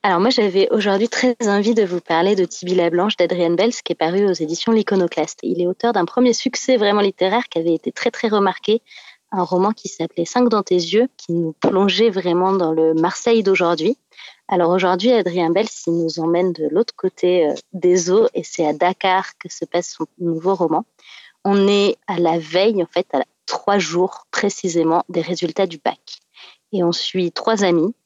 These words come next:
Issa, Neurone et Tibili. Tibili, qu'on appelle aussi Tibi la Toubab, Tibi la Blanche.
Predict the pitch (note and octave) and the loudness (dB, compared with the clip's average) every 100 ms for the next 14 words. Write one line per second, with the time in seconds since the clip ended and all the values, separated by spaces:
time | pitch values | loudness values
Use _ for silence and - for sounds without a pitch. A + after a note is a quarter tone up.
0 | - G#3+ - F3+ F#3+ - _ _ _ _ | -8 -8 -4 -2 -2 -4 _ _ _ _
1 | _ - F#3 F#3 F#3 F3+ A#3+ F3 - _ | _ -4 2 2 4 4 4 2 -2 _
2 | _ _ _ _ - E3 D#3+ - A3 G3 | _ _ _ _ -4 -4 -4 -6 -4 -2
3 | F3+ E3 - - _ _ - G3+ F3 F3 | -4 -4 -8 -20 _ _ -6 -4 -2 -2
4 | F#3+ - E3+ E3+ E3+ - F#3 - F#3 E3 | 0 0 2 2 2 -2 -10 -4 0 0
5 | D#3 A3 F#3 F3 D#3+ - D#3+ F3+ E3+ D3+ | 0 0 0 0 -2 -10 -2 0 0 2
6 | F3+ F3+ - | 2 2 -4